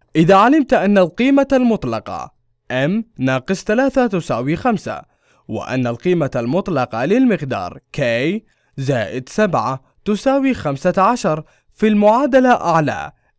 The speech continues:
M أقل من صفر و K أقل من صفر، لنكتبها هنا. إذن M أقل من صفر و K أقل من صفر، فما هي قيمة المقدار M ناقص K؟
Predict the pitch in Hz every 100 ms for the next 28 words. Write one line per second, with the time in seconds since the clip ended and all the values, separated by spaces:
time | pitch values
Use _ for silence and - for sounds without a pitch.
0 | _ 127 139 196 - 151 - 254 285 254
1 | - 139 - 101 - _ _ 151 208 226
2 | 247 117 104 131 - 131 143 202 202 196
3 | - - _ _ _ _ _ 135 170 233
4 | 233 294 269 277 285 240 170 87 55 _
5 | _ _ _ - 151 123 135 180 _ _
6 | 190 170 190 - 139 - 143 175 233 247
7 | 202 147 - - _ _ 202 262 269 269
8 | 262 - 143 131 123 151 190 - 123 127
9 | - _ _ _ - 311 320 156 135 104
10 | 101 170 180 170 156 123 - 156 208 208
11 | 233 226 113 _ 120 117 120 190 - 277